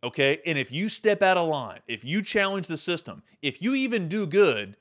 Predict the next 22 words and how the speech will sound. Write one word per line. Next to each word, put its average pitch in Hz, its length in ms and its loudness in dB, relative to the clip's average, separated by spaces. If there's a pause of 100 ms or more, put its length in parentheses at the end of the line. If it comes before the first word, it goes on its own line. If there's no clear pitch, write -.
(280)
and 147 100 -2
harm 220 420 0
someone 175 600 -2
that 143 160 -6
the 127 300 -6 (160)
Leviathan 147 680 -2
believes 117 580 -4 (240)
is 143 160 -4
on 127 220 -4
their 160 220 4
side, - 420 -10 (560)
the 120 80 -10
simple 147 360 -4
friend 156 380 0
versus 131 340 -6
enemy 143 280 -6
distinction, 175 600 -10 (600)
Daniel 196 340 0
Penny 185 340 -6
is 156 160 -8
an 127 180 -10
enemy, 113 440 -4